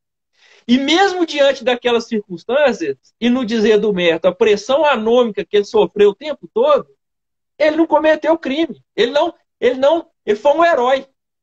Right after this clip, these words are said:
Então, ele não tinha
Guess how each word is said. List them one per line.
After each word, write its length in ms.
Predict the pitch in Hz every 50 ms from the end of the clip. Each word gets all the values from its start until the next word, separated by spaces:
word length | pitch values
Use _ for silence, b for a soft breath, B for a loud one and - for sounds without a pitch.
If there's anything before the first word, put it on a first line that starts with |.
| _ _ _ _ _ _ _ _ _ _ _ _ _ _ _ _ _ _ _ _ _ _ _ _ _ _ _ _ _ _ _ _ _
Então, 640 | - 202 185 - 220 240 294 302 269 202 - - _ _ _ _ _ _ _ _ _ _ -
ele 640 | - 208 262 311 311 285 240 185 180 147 110 _ _ _ _ _ _ _ _ _
não 380 | - 202 214 247 285 339 330
tinha 720 | - - - - - 247 330 339 302 254 202 156 123 101 _